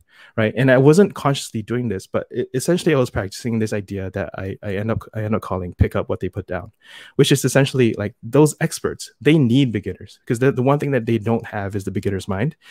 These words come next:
So if you, um, kind of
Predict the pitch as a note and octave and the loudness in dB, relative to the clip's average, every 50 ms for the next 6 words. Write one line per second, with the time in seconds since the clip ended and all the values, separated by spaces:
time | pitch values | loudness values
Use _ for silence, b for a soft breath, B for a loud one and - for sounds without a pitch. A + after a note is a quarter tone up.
0 | B B B B B - D3 C#3 B2 C3 - - D#3+ D3+ C#3 C3 - - _ _ | B B B B B 4 4 6 6 4 2 2 0 0 0 0 -4 -8 _ _
1 | _ _ _ _ _ _ _ _ _ - - A#2 G#2+ G2 G2 - G#3+ - - - | _ _ _ _ _ _ _ _ _ -10 -8 -6 -6 -6 -8 -10 -12 -6 -2 0
2 | E3+ E3+ C3 - | 2 2 2 0